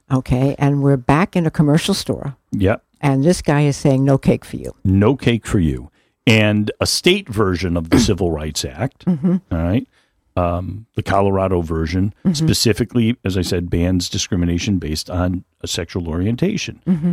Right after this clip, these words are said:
Speaker 2: So th-, these, uh, two, uh, gentlemen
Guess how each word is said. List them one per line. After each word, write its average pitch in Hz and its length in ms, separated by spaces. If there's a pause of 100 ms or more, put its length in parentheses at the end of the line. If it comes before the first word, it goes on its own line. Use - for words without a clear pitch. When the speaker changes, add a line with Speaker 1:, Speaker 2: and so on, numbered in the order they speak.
(100)
Speaker 2:
So 98 460 (140)
th-, - 140 (100)
these, 104 420
uh, 101 180 (260)
two, 123 480
uh, 107 220
gentlemen 95 640